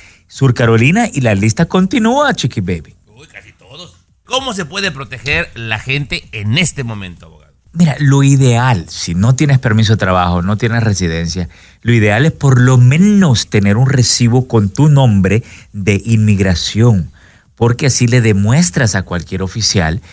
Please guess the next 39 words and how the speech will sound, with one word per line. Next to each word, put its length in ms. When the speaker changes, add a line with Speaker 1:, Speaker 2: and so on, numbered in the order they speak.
Speaker 1:
que 120
tú 240
estás 400
pendiente, 840
en 160
proceso, 640
en 180
camino 680
a 60
sacar 480
tus 140
papeles. 540
Ahora, 320
si 160
eso 220
no 80
es 60
posible, 540
algo 280
que 100
también 600
te 120
puede 200
ayudar 400
es 60
una 180
carta 380
de 120
tu 120
abogado, 520
diciéndole 640
a 20
la 140
policía 560
o 40
a 20
las 120
autoridades, 560
"Mira, 240